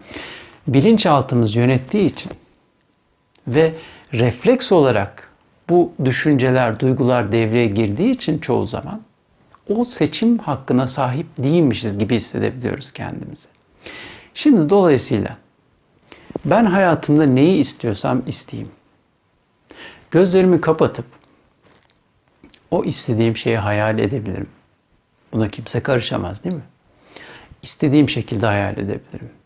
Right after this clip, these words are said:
İstediğim en abuk şekilde hayal edebilirim. Hiç kimsenin ne düşündüğünün hiçbir önemi yok. Tamamen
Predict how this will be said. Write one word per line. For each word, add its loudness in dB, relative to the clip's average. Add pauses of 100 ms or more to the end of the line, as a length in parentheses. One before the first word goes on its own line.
(320)
İstediğim 2 (220)
en 4
abuk -2
şekilde -2
hayal 0
edebilirim. -8 (380)
Hiç -2
kimsenin 4
ne 6
düşündüğünün 2
hiçbir -2
önemi 2
yok. -10 (360)
Tamamen 2